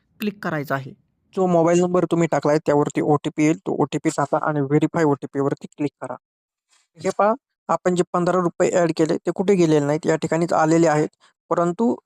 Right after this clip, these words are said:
एरर आला आणि एरर आल्याच्या नंतर आपल्याला बॅक जाऊन परत लॉग इन, अ, करावं लागलं. तर पंधरा रुपये आपले आलेले आहेत. आता आपण या ठिकाणून सात बारा जी माहिती आपण अगोदर टाकली होती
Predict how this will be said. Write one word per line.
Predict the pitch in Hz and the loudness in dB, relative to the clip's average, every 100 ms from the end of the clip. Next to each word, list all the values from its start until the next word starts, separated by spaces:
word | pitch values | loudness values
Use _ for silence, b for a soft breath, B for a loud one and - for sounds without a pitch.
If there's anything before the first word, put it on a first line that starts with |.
| _ | _
एरर | 190 185 196 | 0 2 4
आला | 175 160 202 _ _ - | 2 2 0 _ _ -6
आणि | 160 160 | -2 2
एरर | 170 180 | 4 4
आल्याच्या | 165 160 165 | 4 2 2
नंतर | 160 170 | -2 0
आपल्याला | 170 - 160 170 196 _ | 0 2 0 0 -2 _
बॅक | 180 156 202 175 | -12 -2 0 2
जाऊन | 160 202 - _ | 0 -2 -4 _
परत | 220 208 | 0 2
लॉग | 180 170 | 2 4
इन, | 214 226 B B B _ | 0 -4 B B B _
अ, | 156 156 147 | 2 2 2
करावं | 175 156 139 | 0 2 2
लागलं. | 131 123 135 _ 165 | 0 -4 -6 _ -6
तर | |
पंधरा | 147 170 165 | -4 -2 0
रुपये | 170 175 | 0 2
आपले | 160 - 147 | 0 0 0
आलेले | 151 151 | 2 2
आहेत. | 160 180 | 2 0
आता | - 156 | -2 0
आपण | 151 - 151 | 0 0 -4
या | |
ठिकाणून | 147 156 147 | -4 -4 -4
सात | 147 151 | -2 -4
बारा | 139 151 147 143 B B B 170 | -2 0 0 -2 B B B -8
जी | 156 185 | -2 -2
माहिती | 170 170 165 | 0 0 2
आपण | 170 - 160 | 0 0 -2
अगोदर | 156 156 175 165 | 0 2 0 0
टाकली | 175 180 | 0 2
होती | 165 156 | 2 0